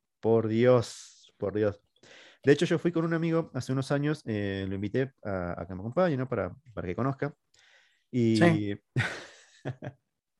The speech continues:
Speaker 1: y se le enamoró la duenda. <laughs>
Speaker 2: ¿Cómo?
Speaker 1: Se le enamoró la duenda.
Speaker 2: Para. <laughs> ¿Cómo es eso?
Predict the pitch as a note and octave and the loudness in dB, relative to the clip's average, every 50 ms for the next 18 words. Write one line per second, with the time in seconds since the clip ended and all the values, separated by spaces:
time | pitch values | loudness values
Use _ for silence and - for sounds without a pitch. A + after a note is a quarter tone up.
0 | _ - - - - - - - - - _ - A2 - C3 A#2+ A#2+ A#2+ B2 B2 | _ -18 -16 -14 -14 -14 -14 -16 -18 -8 _ -2 0 2 6 6 6 6 6 4
1 | A#2+ B2+ C3+ F3+ F3+ E3 E3 F3+ F3+ D#3+ B2+ G2+ F#2+ - _ _ _ _ _ _ | 4 4 4 6 6 6 6 4 2 2 -2 -4 -4 -6 _ _ _ _ _ _
2 | _ _ _ _ _ _ _ _ _ _ _ - - - - - - - - - | _ _ _ _ _ _ _ _ _ _ _ -4 -4 -2 -6 -8 -10 -12 -14 -16
3 | - - - - - D3 - - E3+ D3+ - _ - - - _ _ - C4 D#4 | -18 -20 -6 -2 -2 -2 -2 -2 -6 -8 -8 _ -14 -16 -16 _ _ 12 12 12
4 | D#4+ D4+ D#4 D#4 D#4 C#4+ C#4+ - - _ _ - - - - - - - - - | 12 12 12 12 12 10 8 2 -6 _ _ -18 -16 -16 -16 -16 -18 -18 2 6
5 | C#3 B2+ B2+ B2 B2+ B2+ B2+ C3+ D#3+ F3 F3 D#3+ E3 F3+ F#3 G#3 A3+ G#3+ F#3+ A#2+ | 6 8 8 6 4 2 4 4 6 6 8 6 10 12 12 12 12 12 12 12
6 | - - - - _ _ _ _ _ _ _ _ _ _ _ _ _ _ _ - | 10 6 -4 -10 _ _ _ _ _ _ _ _ _ _ _ _ _ _ _ 6
7 | - D#5 D5+ - - - - - - - - - - - - - - - A#3+ A#3+ | 6 6 6 4 2 -2 -4 -6 -10 -12 -14 -16 -18 -4 2 2 10 12 12 12
8 | A3 G#3 G3+ F#3+ F3+ - E3+ D#3+ D3+ - C#3+ B2+ A#2+ - | 12 12 12 12 12 12 10 10 10 10 8 6 6 6